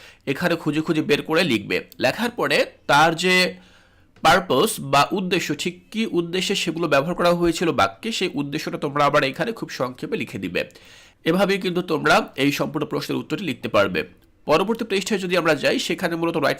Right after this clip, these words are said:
form of verb সম্পর্কে কিছু প্রশ্ন দেওয়া রয়েছে। এরপরে দেখো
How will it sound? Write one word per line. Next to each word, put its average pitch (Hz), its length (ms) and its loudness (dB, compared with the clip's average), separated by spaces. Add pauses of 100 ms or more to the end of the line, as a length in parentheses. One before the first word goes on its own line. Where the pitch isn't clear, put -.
form 165 140 -4
of 160 120 -4
verb 160 160 -4
সম্পর্কে 156 420 -8
কিছু 151 200 -8
প্রশ্ন 143 320 -6
দেওয়া 139 180 4
রয়েছে। 139 420 0 (680)
এরপরে 185 440 2
দেখো 156 640 2